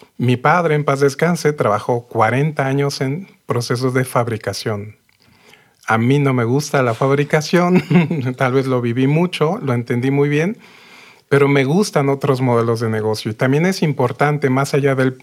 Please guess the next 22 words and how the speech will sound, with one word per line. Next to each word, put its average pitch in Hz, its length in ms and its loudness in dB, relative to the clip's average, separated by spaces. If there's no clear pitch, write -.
producto 127 760 0
o 131 40 -2
servicio 127 800 -4
que - 100 -2
un 143 120 4
emprendedor 131 600 2
o 131 40 2
un 135 120 0
empresario 123 760 -2
va 120 220 0
a 135 80 0
operar, 120 500 -4
es - 160 -2
que 156 100 0
el 143 60 4
modelo 127 340 2
de 160 60 -2
negocio 131 360 -2
también 131 240 -2
te 139 100 -2
haga 131 140 -2
sentido, 113 640 -4